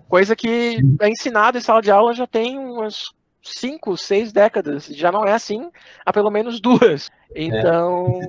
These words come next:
Speaker 1: é complicado. Eu sempre digo pra eles, "Olha, gente, vocês estão aprendendo dessa forma porque vocês vão encontrar assim no enem, no vestibular."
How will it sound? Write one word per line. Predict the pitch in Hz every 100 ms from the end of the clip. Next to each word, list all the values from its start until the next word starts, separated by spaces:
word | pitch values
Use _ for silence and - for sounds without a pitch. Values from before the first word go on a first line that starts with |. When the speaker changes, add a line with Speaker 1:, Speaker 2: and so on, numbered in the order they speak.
| 180 175 -
Speaker 1:
é |
complicado. | - 208 262 262
Eu | 190
sempre | 214
digo | 233
pra | 269
eles, | 214 214
"Olha, | 185
gente, | 151 151
vocês | 147
estão | 156 175
aprendendo | 180 165
dessa | 156 151
forma | - 170 247 190 135 - _
porque | - - 180
vocês | 185 190
vão | 175
encontrar | 180 180 170
assim | 160
no | 160
enem, | 269 202 202
no | 160
vestibular." | 151 - 170 240 185